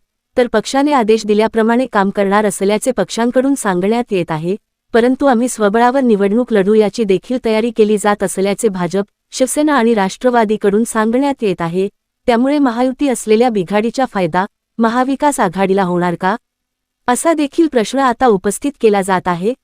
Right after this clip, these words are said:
परंतु येणाऱ्या काळात महायुती राहणार का, यात बिघाडी होणार हे पाहणे महत्त्वाचे ठरणार आहे.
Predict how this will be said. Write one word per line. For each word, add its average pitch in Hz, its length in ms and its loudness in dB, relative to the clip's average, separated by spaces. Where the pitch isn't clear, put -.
परंतु 233 320 0
येणाऱ्या 254 380 0
काळात 214 360 0
महायुती 208 440 0
राहणार 180 400 -2
का, 240 160 0
यात 269 240 2
बिघाडी 285 460 0
होणार 226 280 2
हे 254 140 -2
पाहणे 208 340 0
महत्त्वाचे 247 600 -2
ठरणार 196 400 -2
आहे. 175 280 -4